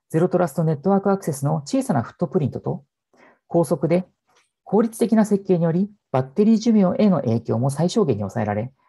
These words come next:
かつエンドユーザー体験を妨げないように静かに動作いたします。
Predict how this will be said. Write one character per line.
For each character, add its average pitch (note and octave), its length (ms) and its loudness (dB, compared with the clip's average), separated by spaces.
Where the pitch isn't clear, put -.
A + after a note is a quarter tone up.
か D3 120 -6
つ C#3 260 -2
エ - 100 2
ン F#3+ 80 4
ド G#3 80 6
ユ G#3+ 80 6
ー G#3 40 4
ザ G#3 120 2
ー - 20 0
体 G3+ 200 2
験 E3 180 0
を F#3+ 60 0
妨 G#3 380 0
げ A#3 100 4
な G#3 100 4
い E3+ 60 0
よ D3+ 80 -2
う - 20 0
に A#2 80 0
静 A#3+ 340 -4
か A#3+ 120 -2
に G#3 140 2
動 A#2 140 -2
作 G2+ 140 -6
い - 20 -12
た F#2 80 -18
し - 80 -20
ま G2 100 -16
す。 - 220 -20